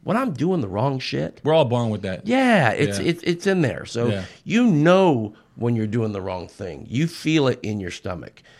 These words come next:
Speaker 1: Um, and you have to run with that. You know, defending yourself as a kid in school is one hundred percent necessary. Um, always trying to avoid conflict when possible, but don't back down.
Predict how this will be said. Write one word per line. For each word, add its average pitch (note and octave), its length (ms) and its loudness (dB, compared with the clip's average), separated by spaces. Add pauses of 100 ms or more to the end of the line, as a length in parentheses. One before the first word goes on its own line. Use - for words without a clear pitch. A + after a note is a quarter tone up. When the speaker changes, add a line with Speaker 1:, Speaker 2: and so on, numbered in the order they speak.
(400)
Speaker 1:
Um, G2+ 600 -4 (520)
and C#3+ 120 2
you C#3 80 0
have D#3 400 -4
to B2+ 120 -6
run C3 260 -2
with B2 140 -6
that. - 260 -10 (160)
You G2+ 120 -6
know, G2 140 -4
defending F3 500 -2
yourself C3 440 -2
as A2 220 0
a F2+ 60 -10
kid C3+ 460 -2 (320)
in G#2 160 -6
school B2 540 0
is F#2+ 240 -8
one F2 180 -10
hundred D#3+ 500 0
percent A#2 320 -6
necessary. - 460 -12 (560)
Um, G2+ 440 -2
always E3 300 4
trying C#3+ 260 0
to A#2+ 80 2
avoid G#2+ 380 -2
conflict G#2+ 440 -2
when F2+ 140 -8
possible, F#2+ 640 -4 (320)
but - 240 -4
don't F#3 280 -2
back C3 280 0
down. G#2 300 -4